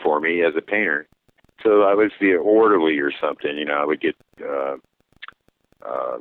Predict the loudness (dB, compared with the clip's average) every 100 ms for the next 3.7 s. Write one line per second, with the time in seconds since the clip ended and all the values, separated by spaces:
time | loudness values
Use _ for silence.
0 | -6 0 0 0 -6 _ _ 0 0 0
1 | -2 -8 _ -16 -10 -8 -10 _ _ _
2 | _ _ _ _ _ _ _ _ _ _
3 | _ -8 -6 -6 -8 -8 -8